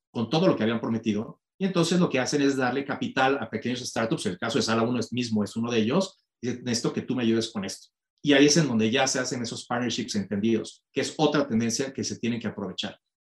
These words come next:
Es imposible y no es redituable y no es útil tampoco el tener todos los departamentos adentro,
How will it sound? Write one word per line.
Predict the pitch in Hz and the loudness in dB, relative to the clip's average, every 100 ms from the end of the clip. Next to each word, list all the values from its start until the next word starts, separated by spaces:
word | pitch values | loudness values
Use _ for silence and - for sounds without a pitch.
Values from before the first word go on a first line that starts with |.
| - | 0
Es | 143 160 | 4 6
imposible | 147 139 139 147 127 135 - _ - | 4 2 2 2 2 -2 -6 _ -10
y | 127 | -2
no | 143 175 | 2 4
es | 156 139 | 4 4
redituable | 110 98 95 104 101 196 320 - _ - | 2 -2 -2 -4 -2 -2 -4 -8 _ -8
y | 123 | -2
no | 175 | 0
es | 156 | 4
útil | 190 - - | 4 2 -2
tampoco | - - - 214 - - _ - | -4 -6 -2 0 -2 -10 _ -8
el | 113 | -4
tener | 123 120 139 147 - _ _ - | -2 2 2 0 -4 _ _ -2
todos | 151 143 | 4 6
los | 113 | 4
departamentos | 113 113 98 113 117 110 127 - | 0 -4 -2 0 2 0 -4 -4
adentro, | 104 92 - | -4 -4 -8